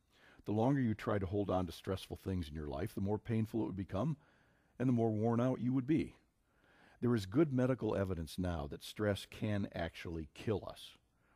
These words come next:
When we are stressed, our body releases certain chemicals like cortisol that prepare us for either fight or flight. The downside is that these chemicals also tend to damage our immune system.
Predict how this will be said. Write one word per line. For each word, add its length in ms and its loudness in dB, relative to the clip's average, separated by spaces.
When 140 0
we 100 4
are 140 0
stressed, 580 -2
our 80 -4
body 360 0
releases 460 -4
certain 360 -6
chemicals 480 -2
like 260 -8
cortisol 720 0
that 140 -4
prepare 420 0
us 80 -2
for 220 -4
either 200 -2
fight 460 -2
or 140 -6
flight. 460 -10
The 100 -4
downside 720 2
is 100 -4
that 180 0
these 140 -2
chemicals 480 -2
also 260 -2
tend 240 -4
to 60 -2
damage 480 -2
our 180 -2
immune 460 2
system. 500 -10